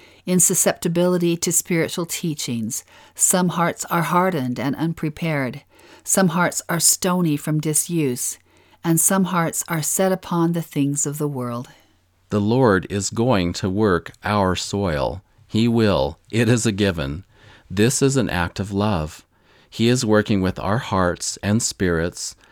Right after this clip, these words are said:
Speaker 2: so that we might receive His word and accept His counsel and teachings, whether by His voice or the voice of His servants, it is the same. Now, nourishing.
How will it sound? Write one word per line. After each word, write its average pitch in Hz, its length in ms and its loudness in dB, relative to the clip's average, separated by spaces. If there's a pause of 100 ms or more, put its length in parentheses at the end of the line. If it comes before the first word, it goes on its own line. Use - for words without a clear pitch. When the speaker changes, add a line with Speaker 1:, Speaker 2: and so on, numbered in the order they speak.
(160)
Speaker 2:
so 95 220 0
that 87 180 -2
we 107 200 2
might 120 260 2
receive 101 520 -2
His 123 280 -2
word 90 420 0
and 92 160 -4
accept - 460 -6
His 123 300 -2
counsel 92 480 -2
and 101 180 -2
teachings, 82 640 -6 (360)
whether 104 260 4
by 92 240 2
His 127 300 0
voice 113 440 2
or 95 140 -2
the 87 120 -2
voice 90 360 -2
of 107 120 -4
His 147 180 0
servants, 92 640 -2 (160)
it 87 160 -4
is 95 140 -4
the 107 100 -6
same. 80 480 -4 (880)
Now, 98 360 2
nourishing. 92 760 2